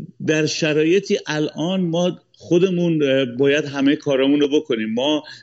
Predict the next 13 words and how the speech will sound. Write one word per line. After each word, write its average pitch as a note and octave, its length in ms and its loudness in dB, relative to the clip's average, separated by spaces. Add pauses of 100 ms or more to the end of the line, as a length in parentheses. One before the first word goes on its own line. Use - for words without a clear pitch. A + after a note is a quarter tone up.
(180)
اه، - 80 0
لشکر B2+ 680 2
یک E3+ 300 4
نفره C3 400 -2
هستیم. G2+ 480 -6 (120)
ما C#3 240 -2 (120)
تمام C#3 420 0
خواننده B2 440 0
هایی B2+ 200 0
که C3+ 120 -2
در A#2+ 140 0
خارج G#2+ 460 0
هستیم، C3 500 2